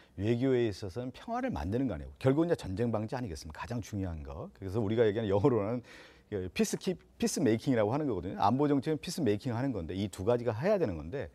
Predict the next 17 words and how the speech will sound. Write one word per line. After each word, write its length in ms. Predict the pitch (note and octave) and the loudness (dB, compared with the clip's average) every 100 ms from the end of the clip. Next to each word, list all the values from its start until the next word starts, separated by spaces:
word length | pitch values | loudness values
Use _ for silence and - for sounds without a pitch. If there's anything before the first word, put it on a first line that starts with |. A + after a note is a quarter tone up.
| - - - - - | -20 -20 -20 -20 -16
그러면 300 | - F#3 A#3 - | 0 2 2 2
보수 320 | A#2+ D#3 A#3 | 2 2 2
정권의 760 | A3+ G#3+ F#3+ - G3 G3+ F#3 - | 2 0 -2 -2 0 0 -2 -4
그동안의 360 | - C#3+ E3+ D#3+ | -2 0 2 4
외교 200 | B2+ D3 | 4 4
정책을 340 | E3 D#3 D3 C#3+ | 2 0 -2 -2
한번 100 | C#3+ | -2
보자고요. 460 | G2 E2 C2+ D2 A#2 | -4 -4 -6 -8 -2
이명박 500 | B2 D#3 E3+ E3 - | 2 4 2 0 -2
전 140 | C#3 | 0
대통령 460 | C3 - C3+ C#3 B2 | 0 -2 -4 -4 -4
비핵 320 | - A#2+ A#2+ | -2 -2 0
개방은 260 | B2 G#2+ G2 | -2 -2 -4
삼청을 400 | D3 - B2+ G2+ | -6 -6 -6 -6
했단 240 | - E2 | -4 -8
말이에요. 160 | C#2+ - | -8 -4
그러면서도 880 | A2+ D#3 D#3+ D3 B2+ C3+ B2+ G#3 | 2 4 4 2 0 -2 0 -2